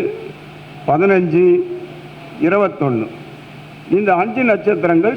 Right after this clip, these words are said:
செவ்வாய்க்கு எதிரடையில வரும். செவ்வாய் என்ன நட்சத்திர சாரத்தில் நிக்கிறாரோ அதிலிருந்து கணக்கு போட்டுக்கணும். அஸ்வினியில் நிக்கிறாருன்னா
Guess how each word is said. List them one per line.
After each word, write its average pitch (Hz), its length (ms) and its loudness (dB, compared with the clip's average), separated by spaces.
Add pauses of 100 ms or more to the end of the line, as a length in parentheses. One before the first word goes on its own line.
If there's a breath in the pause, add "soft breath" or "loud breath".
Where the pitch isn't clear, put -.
செவ்வாய்க்கு 208 640 2
எதிரடையில 165 440 2
வரும். 135 280 -2
செவ்வாய் 165 460 2
என்ன 180 120 2 (120)
நட்சத்திர 165 420 0 (120)
சாரத்தில் 151 520 0
நிக்கிறாரோ 123 560 0 (840)
அதிலிருந்து 196 540 2
கணக்கு 165 300 0
போட்டுக்கணும். 113 440 0
அஸ்வினியில் 180 460 2
நிக்கிறாருன்னா 175 480 2